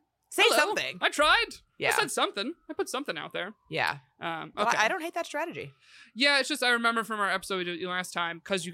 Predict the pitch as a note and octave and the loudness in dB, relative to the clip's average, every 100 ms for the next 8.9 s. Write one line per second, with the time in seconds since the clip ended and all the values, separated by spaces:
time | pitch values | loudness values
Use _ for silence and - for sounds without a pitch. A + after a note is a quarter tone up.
0 | - F#3 F3+ E3 F3 E3+ E3+ - F#3+ C4 | -8 -6 -4 -2 -2 -2 -6 -6 2 2
1 | F#3 F3+ F3+ E3+ D#3+ F3 G#3 F#3+ F#3 E3+ | 2 -4 -6 -6 -8 -6 -4 -4 -6 -6
2 | C3+ - F#3+ D#4+ E4 - - - - _ | -6 -6 -2 -2 -2 -10 -12 -16 -16 _
3 | _ F#3 F#3+ A#3 A#3 G3 G#3+ F#3 G3 F#3+ | _ -4 -2 -2 -2 -4 -6 -8 -10 -6
4 | F3+ E3+ - C#4 G4+ - F#3 E3+ F3 E3 | -4 -4 -4 0 0 0 -4 -2 -6 -6
5 | F3 F3 E3+ E3 G3+ B3+ D#3 D#3 F3 F3+ | -4 -2 -4 -4 0 0 -2 -6 -6 -6
6 | F3+ F3 E3 F#3+ A3 A#3+ A3 E3 F#3 F#3 | -4 -6 -8 -6 -4 -2 -6 0 0 2
7 | F3 E3 E3 - E3+ D#3+ E3+ E3 - F3 | -2 -4 -6 -4 -4 -2 -8 -10 -12 -12
8 | E3 A3 G#3+ - - - D4+ G4+ | -4 -4 -4 -10 -16 -12 -4 -2